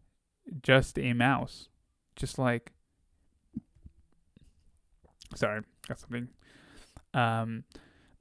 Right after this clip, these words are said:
<clears throat> the addition of a mouse. So is there gonna be a cursor around the screen now? This is, like,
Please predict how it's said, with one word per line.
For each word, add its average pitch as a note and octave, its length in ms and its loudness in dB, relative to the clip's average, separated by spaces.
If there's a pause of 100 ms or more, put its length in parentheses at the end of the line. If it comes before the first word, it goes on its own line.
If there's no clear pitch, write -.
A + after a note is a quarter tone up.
(520)
<clears throat> - 0 -
the C3+ 440 0 (1900)
addition D3 420 8
of B2+ 160 6
a A2+ 120 10
mouse. A#2+ 540 8 (380)
So B2 260 6
is A#2+ 100 6
there B2 100 6
gonna B2 140 8
be A#2+ 140 4
a G#2+ 40 4
cursor C#3+ 680 8
around C3+ 260 8
the C3 60 0
screen D#3 440 4
now? D3 560 10 (760)
This C3 260 4
is, C3 80 -2
like, B2+ 360 0